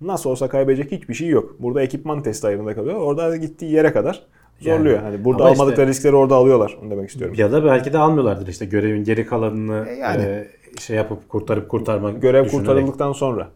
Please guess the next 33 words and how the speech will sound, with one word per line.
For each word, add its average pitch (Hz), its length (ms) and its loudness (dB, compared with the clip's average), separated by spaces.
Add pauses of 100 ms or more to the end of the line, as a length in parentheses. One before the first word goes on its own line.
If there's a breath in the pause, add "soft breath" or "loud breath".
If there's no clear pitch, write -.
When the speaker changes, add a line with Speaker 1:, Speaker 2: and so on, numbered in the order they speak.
(140)
Speaker 2:
E, 92 100 -10
tabii. 117 140 -4
Speaker 1:
Yani 98 140 -12
Speaker 2:
Tabii, - 120 -20
Speaker 1:
tamamladıktan 107 520 -2
Speaker 2:
tabii. 131 100 -4
Speaker 1:
sonra 113 240 -2
artık 113 280 -6 (320 soft breath)
ne 131 120 -4
alabiliyorsak 117 560 -2
alalım 120 360 0
diye. 143 200 -8 (220)
Ha, - 160 -18 (140)
ekipmanın 110 400 -10
sınırını 113 280 -6 (140)
<laughs> - 120 -12
orada 117 260 -2
zorlarlarsa. 120 600 0
Speaker 2:
Bir 180 80 -6
kere 151 220 0
işte, 123 220 -4
e, 113 580 -10 (180)
tamamen 123 400 -2
aleti 117 400 -6
yerleştirdikten 117 760 -6
sonra 104 240 -10
zaten 104 240 -10
iki 120 240 -12
yıl 104 100 -6
falan 110 240 -8
ölçüm 107 280 -8
alacaklar 95 480 -8
minimumda. 98 760 -8